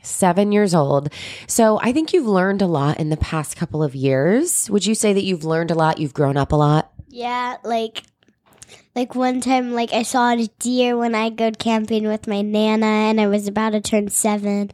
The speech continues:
Speaker 1: So you've seen more things, you've done more things. So I thought it'd be really cool if every two years I actually re-interviewed you for this podcast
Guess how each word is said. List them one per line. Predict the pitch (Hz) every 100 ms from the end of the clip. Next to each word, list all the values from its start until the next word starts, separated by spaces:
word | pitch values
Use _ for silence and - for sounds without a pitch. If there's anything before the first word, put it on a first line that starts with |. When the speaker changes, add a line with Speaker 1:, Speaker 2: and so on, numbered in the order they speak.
| _ _
Speaker 1:
So | - 214
you've | 185 165
seen | - 214 208 202
more | 190 180
things, | 180 190 175 170 165 147
you've | 120 -
done | - 165 180
more | 180 165 170
things. | 160 160 156 151 147 160 - - -
So | -
I | 196 220
thought | 240
it'd | 233
be | 220
really | 190 190 170
cool | - 202 170
if | 147 -
every | 160 160 185 208
two | - 202
years | 196 175 131 104 131 156 - - _ _ _ _ _ -
I | 160 160
actually | 151 - 156 143 _ _
re-interviewed | 160 143 190 196 - 165 165 135 131 123
you | 123 104 101
for | 175 -
this | 131 123
podcast | - 120 143 120 - - - -